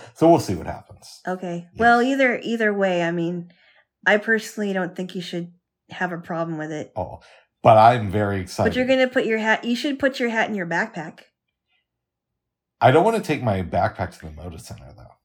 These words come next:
Speaker 2: Oh.
Speaker 1: Just 'cause they'd have to search through it. Uh, so I might just have you put and go, "Percy." Percy.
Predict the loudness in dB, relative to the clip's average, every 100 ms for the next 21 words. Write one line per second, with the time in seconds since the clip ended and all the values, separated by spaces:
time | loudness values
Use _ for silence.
0 | _ _ -10 -6 -4 -2 0 2 2 2
1 | 4 4 2 -10 -12 -12 -12 -10 -8 -10
2 | -14 _ _ _ _ _ _ _ _ -20
3 | -20 _ _ _ _ _ -10 -8 -6 0
4 | 0 0 -2 -4 -6 -6 -14 -18 _ _
5 | -20 _ -10 -8 -6 -8 -10 -12 -12 -10
6 | -10 -12 -16 -16 -16 -18 _ _ _ _
7 | _ _ _ -20 -18 -4 -4 -2 -8 -12
8 | -12 -14